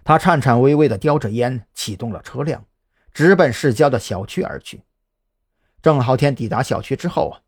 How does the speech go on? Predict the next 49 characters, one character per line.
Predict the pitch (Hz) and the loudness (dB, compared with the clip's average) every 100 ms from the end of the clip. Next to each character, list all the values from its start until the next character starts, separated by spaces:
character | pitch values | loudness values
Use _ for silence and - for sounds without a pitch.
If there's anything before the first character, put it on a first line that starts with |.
| _ _ | _ _
第 | - 151 | 2 4
一 | 165 | 4
时 | 190 139 | 2 2
间 | 127 131 | 2 2
拿 | 117 139 | 2 0
着 | 156 | 2
证 | 233 139 | 2 2
件 | 113 73 - _ | -2 -6 -12 _
找 | 113 104 | -4 0
到 | 127 | -2
小 | 101 - 78 | -2 -8 -10
区 | - | -10
物 | 143 113 | -8 -8
业， | 143 117 _ _ _ _ _ | -10 -12 _ _ _ _ _
要 | 147 175 170 | 4 4 6
求 | 160 | 2
查 | 170 120 147 | 0 0 0
看 | 165 135 110 - | 2 0 -2 -6
该 | - 147 | 0 2
小 | 147 110 | 2 -2
区 | 85 123 | -4 -4
的 | 101 | -4
监 | - 151 | -4 -6
控 | - 110 | -6 -8
视 | - | -8
频。 | - - - - _ _ _ _ _ _ _ | -14 -14 -18 -20 _ _ _ _ _ _ _
核 | - 220 | 4 4
查 | 190 190 | 6 4
过 | 190 | 4
他 | 135 170 | 2 2
的 | 151 | 2
证 | 202 | 0
件 | 135 107 | 0 -2
之 | 107 | -2
后， | 185 - 107 - _ _ _ | -2 -2 -4 -10 _ _ _
负 | - 165 | 4 6
责 | 156 151 | 6 4
管 | 143 160 | 4 2
理 | 123 | 0
监 | 175 170 | 0 0
控 | 180 | 0
系 | 139 - | -2 -4
统 | 127 113 | -4 -2
的 | 143 | -2
物 | 165 | 0
业 | 127 | -2
管 | 98 110 175 | -4 -4 -4
理 | 107 | -6
员 | 71 90 131 | -8 -8 -10